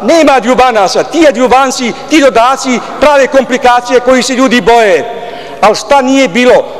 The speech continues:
Nisu imali garancije bankovne i nije bilo u Evropskoj uniji potvrđena. Pa naravno, Kina nije u Evropi. Ona ima potvrdu svoje agencije za lekove.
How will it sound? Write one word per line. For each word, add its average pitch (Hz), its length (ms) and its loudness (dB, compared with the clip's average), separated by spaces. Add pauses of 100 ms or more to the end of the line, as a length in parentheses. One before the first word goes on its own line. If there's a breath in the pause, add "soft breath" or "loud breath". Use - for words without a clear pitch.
Nisu 262 300 0
imali 254 320 2
garancije 240 640 0
bankovne 247 720 2 (300 loud breath)
i 202 160 2
nije 247 300 4
bilo 247 340 0
u 202 100 2
Evropskoj 240 600 2 (100)
uniji 247 400 2
potvrđena. 196 840 0 (180 loud breath)
Pa 180 80 2
naravno, 226 420 2
Kina 233 340 0
nije 247 220 2
u 254 60 6
Evropi. 233 580 2 (520 loud breath)
Ona 262 140 2
ima 269 220 2
potvrdu 262 600 0
svoje 262 580 2
agencije 240 600 0
za 254 140 2
lekove. 254 640 2